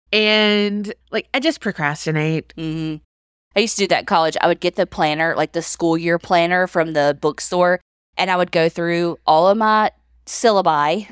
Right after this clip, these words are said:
Speaker 2: and I would write down every quiz, every paper due, every test, every due date, and then I would panic look at it, hmm, four times.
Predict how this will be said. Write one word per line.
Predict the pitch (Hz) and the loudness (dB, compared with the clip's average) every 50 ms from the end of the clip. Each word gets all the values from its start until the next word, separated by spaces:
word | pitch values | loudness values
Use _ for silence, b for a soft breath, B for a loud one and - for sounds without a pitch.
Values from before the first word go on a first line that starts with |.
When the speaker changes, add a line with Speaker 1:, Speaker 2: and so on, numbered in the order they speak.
| - | -4
Speaker 2:
and | - 190 190 | -2 0 2
I | 175 | 2
would | 170 170 160 | 0 0 2
write | 165 160 147 123 | 2 0 0 2
down | - 147 135 - - | 0 0 -2 -2 -4
every | 139 139 127 123 | -8 -8 -8 -10
quiz, | - - 240 226 226 226 220 220 220 214 - | -6 0 2 2 2 4 2 0 -2 -2 -6
every | - 147 143 127 | -8 -6 -6 -10
paper | - - 247 233 226 233 233 | -6 -4 -4 -2 -2 -4 -8
due, | 220 226 220 214 208 | -6 -4 -4 -2 -2
every | - 147 - - - | -2 -4 -6 -8 -14
test, | - - 226 214 214 202 202 - - - _ _ _ _ _ _ _ _ | -6 0 2 4 4 4 2 0 -8 -16 _ _ _ _ _ _ _ _
every | 180 208 202 233 269 277 | -2 0 0 2 0 0
due | 214 214 190 175 | 2 2 0 2
date, | 160 147 123 123 127 - - - - - _ _ _ _ _ _ _ _ _ _ | 2 2 0 0 -2 -6 -10 -16 -20 -20 _ _ _ _ _ _ _ _ _ _
and | - 190 190 196 190 | -2 0 0 0 0
then | 190 185 185 180 175 175 175 175 - - - | 2 2 4 4 4 4 2 -2 -8 -4 -2
I | 165 170 175 170 | 0 0 0 0
would | 165 170 170 165 160 160 - - _ _ _ | 2 2 2 4 2 0 -6 -6 _ _ _
panic | - - - 269 277 269 233 175 139 - - - | -18 -4 0 0 2 2 2 0 -2 -4 -6 -12
look | 151 165 175 165 - | -2 -2 -2 -2 0
at | 165 156 143 139 | 0 -2 0 0
it, | 143 143 135 - - - - _ _ _ _ 415 | 0 0 -2 -2 -6 -12 -18 _ _ _ _ -14
hmm, | 392 381 359 359 349 - _ _ _ _ _ | -10 -8 -8 -8 -8 -12 _ _ _ _ _
four | - 233 196 | 2 2 2
times. | 175 139 - - - - - - | 2 -2 -6 -6 -12 -18 -20 -20